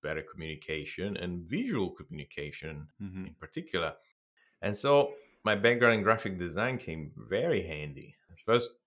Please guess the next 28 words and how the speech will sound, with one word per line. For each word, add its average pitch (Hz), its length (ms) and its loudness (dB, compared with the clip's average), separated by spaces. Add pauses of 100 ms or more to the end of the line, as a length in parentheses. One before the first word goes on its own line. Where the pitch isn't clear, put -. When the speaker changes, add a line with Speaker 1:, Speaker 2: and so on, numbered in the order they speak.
(120)
Speaker 1:
time 101 300 0
I 95 80 2
noticed 95 440 -2
was 90 180 -4
when, 85 220 -4
um, 71 340 -10 (320)
I 85 60 -2
had 87 160 -4
to 87 100 -12
make 87 180 -4
my 82 120 -6
first 85 260 -4
scientific 80 500 -8
poster. 117 380 -4 (580)
Speaker 2:
Mm-hmm. 92 260 -8 (200)
Speaker 1:
And 92 180 0
I 85 80 2
just 92 220 -2 (380)
did 78 160 -6
it 78 180 -10
the 82 100 -6
way 73 400 -6
I, 76 280 -12
I 80 40 -12
thought 73 280 -8
it 76 60 -8
was 76 180 -8
right 78 400 -2